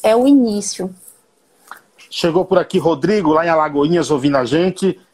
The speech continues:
Speaker 2: Neilton Almeida, grande Neilton, que já tá na terceira idade, tá ali em Caçapava também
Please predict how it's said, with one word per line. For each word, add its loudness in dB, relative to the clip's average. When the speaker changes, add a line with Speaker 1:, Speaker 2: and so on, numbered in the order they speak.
Speaker 2:
Neilton -2
Almeida, -4
grande -10
Neilton, -12
que -20
já -10
tá -12
na -12
terceira -16
idade, -6
tá -10
ali -14
em -20
Caçapava -12
também -16